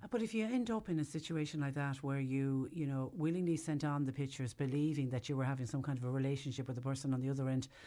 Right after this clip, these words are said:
uh, of the email, and then this comes back with, it, it turns out it's a blackmail, don't pay and you just,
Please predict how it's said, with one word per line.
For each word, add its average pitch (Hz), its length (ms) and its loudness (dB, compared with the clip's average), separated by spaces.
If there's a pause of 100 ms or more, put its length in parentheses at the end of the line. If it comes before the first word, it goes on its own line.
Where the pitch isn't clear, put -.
(280)
uh, 139 280 0
of 135 180 -2
the 143 260 0
email, 139 280 2 (280)
and 151 160 2
then 143 120 2
this - 180 0
comes 139 240 0
back 135 360 0
with, - 380 -6 (220)
it, - 240 -14
it 151 140 -4
turns 131 260 0
out 131 140 0
it's 117 160 -4
a 123 40 -4
blackmail, 135 480 0 (720)
don't 262 280 6
pay 190 540 -4
and 156 300 0
you 175 180 -2
just, 208 180 -4